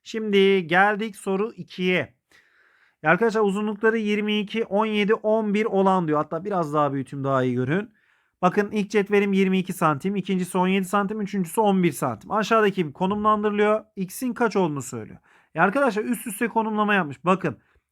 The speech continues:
sıfırdan on beşe kadar aldığı için ben şuradaki kısmın on beş birim olduğunu söyleyebilirim. Doğru mu? On beş santim. Peki diğer cetvele bakın. On yedi santim ama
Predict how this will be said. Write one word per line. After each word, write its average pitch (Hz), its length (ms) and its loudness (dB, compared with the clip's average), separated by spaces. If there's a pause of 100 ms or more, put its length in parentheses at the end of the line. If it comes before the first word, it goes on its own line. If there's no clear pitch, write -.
sıfırdan 240 640 -2
on 220 240 -4
beşe 226 200 0
kadar 214 240 2
aldığı 202 220 4
için 156 280 -4
ben 185 220 2
şuradaki 220 560 -6
kısmın 190 560 -6
on 220 280 -2
beş 175 240 2
birim 190 240 2
olduğunu 190 340 0
söyleyebilirim. 175 540 0
Doğru 233 160 4
mu? 233 100 0
On 196 140 2
beş 165 120 2
santim. 113 400 -10 (520)
Peki 190 200 -4
diğer 262 240 4
cetvele 247 380 0
bakın. 190 320 0
On 190 220 -4
yedi 226 220 -6
santim 233 380 -2
ama 196 320 0